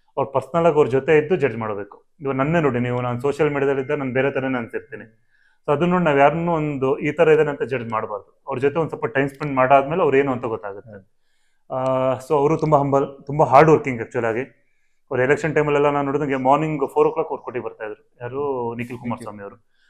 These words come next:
ಫೋರ್ ಓ ಕ್ಲಾಕ್ ಇಂದ ಒಂದು ಫೈವ್ ತರ್ಟಿ ವರೆಗೆ ವರ್ಕೌಟ್ ಮಾಡ್ತಾ ಇದ್ರು. ಅದಾದ್ಮೇಲೆ ರೆಡಿಯಾಗಿ ಅವ್ರ ಮನೆ ಮುಂದೆ ತುಂಬಾ ಜನ ಜನಗಳು ಬಂದು ನಿಂತ್-, ಅಂದ್ರೆ ಪೊಲಿಟಿಷಿಯನ್ ಬೇರೆಯವ್ರನ್ನೆಲ್ಲ ಬಂದು ಮೀಟ್ ಆಗೋದಾಗ್ಲಿ,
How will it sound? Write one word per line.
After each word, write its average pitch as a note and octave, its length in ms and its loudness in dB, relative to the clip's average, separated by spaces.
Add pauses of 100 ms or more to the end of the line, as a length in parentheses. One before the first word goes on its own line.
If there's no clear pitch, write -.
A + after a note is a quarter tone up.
(160)
ಫೋರ್ C#3 140 0
ಓ C#3+ 40 4
ಕ್ಲಾಕ್ C#3+ 240 -2
ಇಂದ D3 140 -2
ಒಂದು C3+ 380 0
ಫೈವ್ C3+ 240 2
ತರ್ಟಿ C#3 160 2
ವರೆಗೆ C3 160 2
ವರ್ಕೌಟ್ B2+ 260 0
ಮಾಡ್ತಾ C#3 240 -2
ಇದ್ರು. C3+ 240 -2
ಅದಾದ್ಮೇಲೆ D3 800 -2 (560)
ರೆಡಿಯಾಗಿ C#3+ 460 6
ಅವ್ರ D3 120 2
ಮನೆ C3+ 180 0
ಮುಂದೆ C#3+ 200 -4
ತುಂಬಾ C3 160 -4
ಜನ C3+ 160 -6
ಜನಗಳು B2+ 320 -6
ಬಂದು B2 180 -8
ನಿಂತ್-, A#2+ 160 -12
ಅಂದ್ರೆ - 460 -8 (100)
ಪೊಲಿಟಿಷಿಯನ್ C3 440 2
ಬೇರೆಯವ್ರನ್ನೆಲ್ಲ B2 360 0
ಬಂದು B2 280 -8
ಮೀಟ್ B2 220 -2
ಆಗೋದಾಗ್ಲಿ, A2+ 680 -2